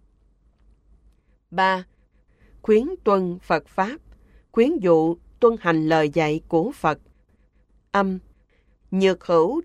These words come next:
tự vị thân, dục cầu ư Phật đạo, đường tôn trọng chánh Pháp, thử thị chư Phật giáo. Nghĩa, nếu có người nào tự vì mình muốn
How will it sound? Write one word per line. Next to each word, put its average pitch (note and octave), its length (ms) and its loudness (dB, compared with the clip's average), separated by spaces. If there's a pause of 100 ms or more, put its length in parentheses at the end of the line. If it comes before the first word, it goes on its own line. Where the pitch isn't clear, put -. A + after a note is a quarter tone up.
tự E3 240 2
vị E3+ 400 -2
thân, F#3+ 320 -4 (420)
dục F#3 300 -2
cầu E3 480 0
ư A#3+ 280 0
Phật - 400 -6
đạo, D#3 420 -4 (420)
đường F#3+ 360 0
tôn A#3+ 360 -2
trọng D#3+ 420 -4
chánh A3 280 -4
Pháp, B3+ 320 -6 (480)
thử F#3 340 -2
thị D#3+ 400 -2 (160)
chư F3 280 2
Phật D3+ 360 -6
giáo. E3+ 320 -2 (1200)
Nghĩa, F3+ 400 0 (840)
nếu G#3+ 340 2
có D#4 120 2
người F3+ 280 0
nào D#3+ 420 -2 (100)
tự E3+ 220 0
vì F3 260 0
mình D#3 380 0 (340)
muốn A#3 340 0